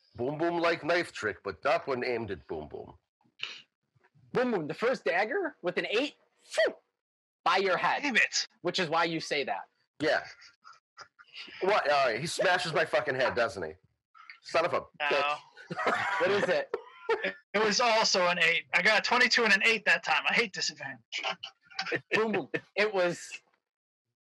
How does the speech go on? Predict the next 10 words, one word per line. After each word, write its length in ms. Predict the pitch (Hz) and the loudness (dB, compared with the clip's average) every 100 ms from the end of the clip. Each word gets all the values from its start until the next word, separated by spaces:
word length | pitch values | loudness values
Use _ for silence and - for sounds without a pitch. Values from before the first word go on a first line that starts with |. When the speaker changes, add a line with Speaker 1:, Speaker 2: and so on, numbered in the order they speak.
| - | -2
Speaker 2:
it 160 | 208 | 0
is 180 | 180 139 | 0 -4
deja 500 | - 196 226 202 170 | -2 0 0 2 2
vu, 220 | 151 190 151 | 2 0 -2
second 400 | - 208 190 175 | 0 0 0 0
dagger 380 | 170 170 143 | 0 2 0
right 260 | 123 165 175 | 0 0 2
by 100 | 165 | 2
your 160 | 156 151 | 2 0
face. 220 | 147 117 | -2 -4